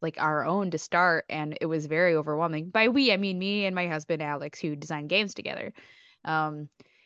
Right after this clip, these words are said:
and <laughs> when we were, like, trying to go over how we would do this and how,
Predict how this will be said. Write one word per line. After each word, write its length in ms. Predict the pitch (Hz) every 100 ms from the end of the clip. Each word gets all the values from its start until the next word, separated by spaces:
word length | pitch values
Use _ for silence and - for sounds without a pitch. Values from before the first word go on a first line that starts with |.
| _ _ _ _
and 480 | 170 160 156 156 -
<laughs> 40 |
when 260 | - 185 208
we 120 | 220
were, 160 | 202 196
like, 220 | 185 190
trying 260 | - 196 220
to 80 |
go 180 | 190 180
over 140 | 180 185
how 260 | 180 208
we 140 | 247 226
would 100 | 220
do 140 | 220
this 400 | 202 196 196 196
and 80 | 175
how, 400 | 185 185 185